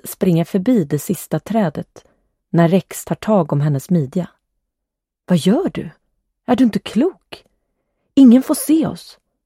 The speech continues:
Majka sparkar och slår. "Det är pappa", säger hon. "Jag såg honom.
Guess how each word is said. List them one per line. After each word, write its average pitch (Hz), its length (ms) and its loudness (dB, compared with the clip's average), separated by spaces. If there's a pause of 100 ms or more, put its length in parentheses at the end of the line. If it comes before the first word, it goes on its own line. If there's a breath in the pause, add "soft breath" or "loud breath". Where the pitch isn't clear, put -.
(800)
Majka 156 440 -2
sparkar 160 640 -4
och 139 100 -6
slår. - 440 -8 (920)
"Det 226 80 0
är 240 60 2
pappa", - 580 -4 (280)
säger 165 280 -2
hon. 147 140 -6 (680)
"Jag 247 140 -2
såg 294 300 -2
honom. 151 320 -2